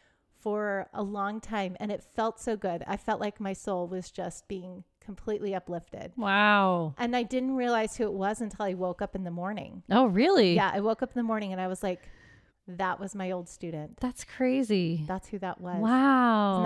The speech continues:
Speaker 1: that interesting?
Speaker 2: Yes. On the flip side, my
Speaker 1: Uh-huh.
Speaker 2: husband would probably make fun of this because my dreams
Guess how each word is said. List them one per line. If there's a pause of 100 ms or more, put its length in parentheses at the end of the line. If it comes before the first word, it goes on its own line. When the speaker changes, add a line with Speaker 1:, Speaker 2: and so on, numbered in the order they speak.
Speaker 1:
that
interesting?
Speaker 2:
Yes. (220)
On
the
flip
side,
my
Speaker 1:
Uh-huh.
Speaker 2:
husband
would
probably
make
fun
of
this
because
my
dreams